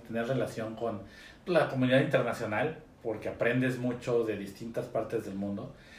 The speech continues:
y por otro lado, tener un, un contacto con la comunidad japonesa, ¿no? Para,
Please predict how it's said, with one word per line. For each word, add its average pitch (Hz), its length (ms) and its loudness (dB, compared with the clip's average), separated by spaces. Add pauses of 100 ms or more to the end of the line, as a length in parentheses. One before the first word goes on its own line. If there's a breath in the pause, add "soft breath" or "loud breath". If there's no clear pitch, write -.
(200 loud breath)
y 135 80 -4
por 123 200 2
otro 156 160 6
lado, 143 320 8
tener 113 420 0
un, 139 340 0
un 131 140 0
contacto 135 640 0
con 131 220 2
la 117 120 0
comunidad 101 360 -6
japonesa, 110 560 -8
¿no? 98 200 -8
Para, 107 340 -6